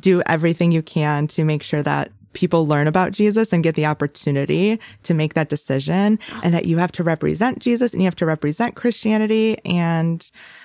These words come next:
all these things. And so to have, to create a community in college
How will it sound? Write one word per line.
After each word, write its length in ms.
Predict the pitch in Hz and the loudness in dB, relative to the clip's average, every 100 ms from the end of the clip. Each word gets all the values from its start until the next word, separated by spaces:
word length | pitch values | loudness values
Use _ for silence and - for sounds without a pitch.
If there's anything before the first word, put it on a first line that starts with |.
| - _ - | -20 _ 0
all 160 | 190 | 2
these 220 | 196 196 | 2 2
things. 640 | - 175 165 165 175 - - _ _ _ _ | 0 -2 0 -2 -4 -8 -20 _ _ _ _
And 140 | 196 196 | 0 2
so 320 | 202 185 180 - | 2 2 2 -2
to 220 | - 196 | 0 2
have, 580 | 185 - 196 196 208 208 - | 2 0 0 2 2 0 -4
to 160 | - 202 | -4 -2
create 580 | - 190 208 254 - - | 0 2 4 2 -4 -4
a 80 | 208 | -4
community 640 | - - 190 180 180 175 170 | -4 0 2 4 4 2 0
in 120 | 165 | -2
college 560 | - 170 165 160 156 | -2 -2 0 -2 -4